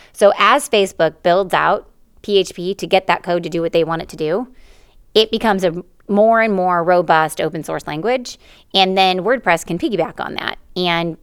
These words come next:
use all those new features in there. So it's a really cool thing that everything evolves. You know how much Facebook has evolved. <laughs> Like, even, I mean, think about, like, I swear every time I log in, I can't find anything anymore. Um,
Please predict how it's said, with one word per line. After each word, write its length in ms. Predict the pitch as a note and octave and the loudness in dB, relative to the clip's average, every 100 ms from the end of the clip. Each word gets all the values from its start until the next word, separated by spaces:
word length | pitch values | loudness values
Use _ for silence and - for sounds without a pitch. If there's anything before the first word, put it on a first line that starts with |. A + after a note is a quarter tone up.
| - | -14
use 320 | E3 G3+ G3 E3+ | -6 -2 -2 0
all 180 | F3 | 0
those 300 | F3 F3 E3 | 2 0 -2
new 160 | E3+ D#3+ | -6 -8
features 400 | - F#3 F3 D#3 | -8 -8 -8 -8
in 160 | - D3+ | -10 -10
there. 220 | D3 D#3 | -12 -6
So 180 | G3+ G3 | -4 -2
it's 180 | G3+ | -4
a 80 | G3 | -6
really 400 | F#3 - - D4+ | -8 -8 -8 -8
cool 280 | - B3 A#3 | -6 -4 -4
thing 580 | A3 B3+ E4 A3+ G3+ G3 | -4 -2 -2 -2 -4 -4
that 100 | F#3 | -4
everything 440 | G3 F#3+ G#3 G#3+ G3 | -2 -2 -4 -4 -6
evolves. 680 | E3+ D3+ D3 F#3 - - - _ _ _ - | -2 0 0 -2 -8 -18 -20 _ _ _ -8
You 100 | F#3 | -2
know 140 | G3+ | 0
how 120 | G#3+ | 0
much 220 | F#3+ E3 | -4 -4
Facebook 360 | - D#3 - E3+ | -6 -8 -10 -12
has 120 | D#3+ | -12
evolved. 440 | D#3+ D#3 E3 - - _ | -10 -8 -10 -12 -20 _
<laughs> 140 | - - - G3+ - | -18 -16 -16 -16 -4
Like, 640 | F#4+ E4 - - - - - | -2 0 -2 -4 -10 -12 -6
even, 320 | - B3+ B3 A#3+ - - | 2 4 4 0 -4 0
I 80 | B3+ | 2
mean, 100 | D4+ | 4
think 120 | F4+ | 2
about, 340 | F4+ D4 - B3+ | 4 4 2 -2
like, 120 | D4+ | -2
I 120 | - D4 | 0 0
swear 220 | D4+ E4 | 4 2
every 140 | D4 | 2
time 200 | C#4+ B3+ | -2 -2
I 80 | A#3 | 0
log 260 | A3+ G3+ A#3+ | 2 2 2
in, 140 | D#4+ | -2
I 80 | A#3 | -2
can't 240 | G#3+ G3 | -4 -2
find 200 | A3 D4+ | -2 0
anything 380 | B3+ G#3+ G#3 F3 | -2 -4 -4 -6
anymore. 540 | E3+ E3+ E3+ F#3 A#3 - - - - | -6 -4 -2 -2 -4 -8 -20 -16 -6
Um, 540 | A3+ A3+ G3+ G3 A#3+ | 2 2 2 -4 -8